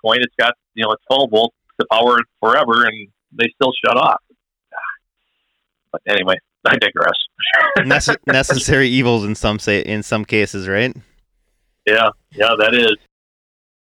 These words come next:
Speaker 2: All right, Steve. Well, once again, I wanna thank you for being so diligent trying to get this episode put together. I, I mean, we really sincerely do appreciate that. And for people that are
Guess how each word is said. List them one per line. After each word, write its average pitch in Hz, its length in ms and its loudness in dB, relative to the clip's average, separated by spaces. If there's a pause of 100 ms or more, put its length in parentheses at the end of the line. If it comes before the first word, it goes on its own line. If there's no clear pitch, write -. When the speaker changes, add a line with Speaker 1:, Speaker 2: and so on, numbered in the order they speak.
(400)
Speaker 2:
All 139 80 2
right, 139 180 2
Steve. 139 260 0
Well, 131 100 4
once 143 240 0
again, 120 220 2
I 120 60 2
wanna 131 180 2
thank 123 280 -2
you 120 80 -2
for 117 120 -6
being 120 220 0
so 120 160 -2
diligent 117 520 2
trying 117 180 0
to 110 80 -2
get 110 160 -4
this 110 180 0
episode 110 560 0
put 117 140 -4
together. 107 600 0
I, 101 200 -4
I - 20 -8
mean, 104 360 -4 (100)
we 113 160 -2
really 110 280 2
sincerely 98 560 -4
do 98 140 -2
appreciate 98 520 -4
that. 98 260 0 (480)
And 127 380 0
for 117 260 0 (100)
people 185 280 -2
that 165 100 2
are 123 280 0